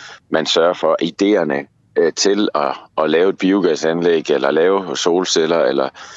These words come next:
eller vindmø-, landvindmøller, at, at det opstår lokalt, øh, at det er noget, man tager initiativ til lokalt, øh, eller, øh, hvis der kommer nogen udefra, der gerne vil tage initiativ til det, at de så inddrager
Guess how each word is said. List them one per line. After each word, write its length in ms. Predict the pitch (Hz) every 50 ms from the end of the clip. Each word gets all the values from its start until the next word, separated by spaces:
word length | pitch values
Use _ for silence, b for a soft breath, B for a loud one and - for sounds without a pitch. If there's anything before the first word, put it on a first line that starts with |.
| B B B B _
eller 240 | - 80 78 78 71
vindmø-, 320 | 82 87 90 92 90 - -
landvindmøller, 760 | 78 82 82 87 98 90 82 80 82 80 80 82 87 80 78 - - -
at, 140 | - 78 - _ _ - -
at 120 | 80 78 - -
det 140 | 85 85 -
opstår 360 | 73 87 - - - 87 78
lokalt, 640 | 76 76 71 - - 101 98 82 62 60 - - - _ _ _ _ _ _ -
øh, 300 | 78 76 73 69 67 65 -
at 100 | - - -
det 80 | 87 82
er 60 | 78
noget, 200 | 80 82 85 90
man 120 | 85 76
tager 180 | - - 76 67
initiativ 480 | 67 - - 73 - - - 117 95
til 180 | - - - -
lokalt, 540 | 95 - - - 90 85 76 65 - - - B B B B B B B B _ _ -
øh, 280 | 69 85 82 78 71 67 67 65 64 - - _
eller, 340 | 85 90 87 90 87 76 65 - - _ _
øh, 140 | - 87 80
hvis 160 | 76 82 80
der 100 | - 78
kommer 280 | - - 92 95 92 85
nogen 180 | 82 85 85
udefra, 360 | 85 87 98 95 - 82 76 71
der 100 | 65 -
gerne 220 | - 73 76 85
vil 100 | 87 80
tage 140 | - 90 78
initiativ 480 | 73 - 82 73 - - 101 92 82
til 180 | - - 78 71
det, 60 | -
at 120 | - - - -
de 80 | 78
så 120 | - - -
inddrager 520 | - 92 98 98 - - 65 69 73 65